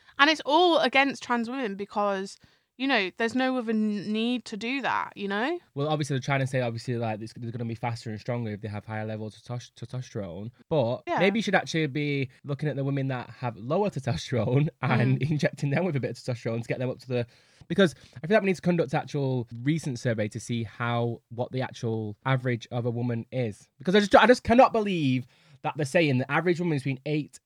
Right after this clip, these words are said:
Speaker 2: and sixty, so they're
Speaker 1: Mm.
Speaker 2: gonna say five.
Speaker 1: Yeah,
Speaker 2: That,
Speaker 1: it
Speaker 2: that
Speaker 1: should,
Speaker 2: woman
Speaker 1: it should be between eight and sixty then.
Speaker 2: Yeah, the minimum, the
Speaker 1: Yeah,
Speaker 2: minimum.
Speaker 1: yeah.
Speaker 2: And then they should obviously now be, uh, considering the fact that obviously there is a lot more trans people in sports.
Speaker 1: Yeah.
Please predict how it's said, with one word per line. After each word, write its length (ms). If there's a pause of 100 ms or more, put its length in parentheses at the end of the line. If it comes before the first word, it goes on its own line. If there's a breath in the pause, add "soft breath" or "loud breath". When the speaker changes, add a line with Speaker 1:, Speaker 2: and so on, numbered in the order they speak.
(100)
Speaker 2:
and 140
sixty, 580 (220 soft breath)
so 160
they're 100
Speaker 1:
Mm. 40
Speaker 2:
gonna 140
say 200
five. 500 (640 soft breath)
Speaker 1:
Yeah, 180
Speaker 2:
That, 40
Speaker 1:
it 40
Speaker 2:
that 100
Speaker 1:
should, 100
Speaker 2:
woman 200
Speaker 1:
it 180
should 280
be 140
between 360
eight 180
and 120
sixty 360
then. 300
Speaker 2:
Yeah, 40 (100)
the 140
minimum, 560
the 100
Speaker 1:
Yeah, 60
Speaker 2:
minimum. 500
Speaker 1:
yeah. 380
Speaker 2:
And 100
then 100
they 60
should 140
obviously 320
now 240
be, 120 (140)
uh, 360
considering 680
the 80
fact 280
that 100
obviously 380
there 160
is 100
a 40
lot 100
more 120
trans 220
people 220
in 160
sports. 600
Speaker 1:
Yeah. 300